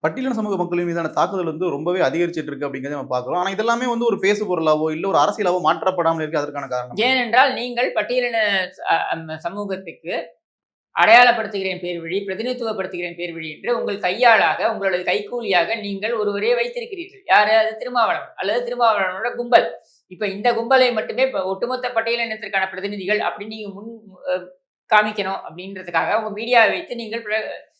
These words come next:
Speaker 2: பிரகடனப்படுத்துகிறீர்கள். சரி, அவரிடம் வைக்கப்பட்டிருக்க கோரிக்கை என்ன?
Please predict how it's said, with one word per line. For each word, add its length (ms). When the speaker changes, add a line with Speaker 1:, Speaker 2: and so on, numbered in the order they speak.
Speaker 2:
பிரகடனப்படுத்துகிறீர்கள். 920
சரி, 540
அவரிடம் 480
வைக்கப்பட்டிருக்க 540
கோரிக்கை 360
என்ன? 140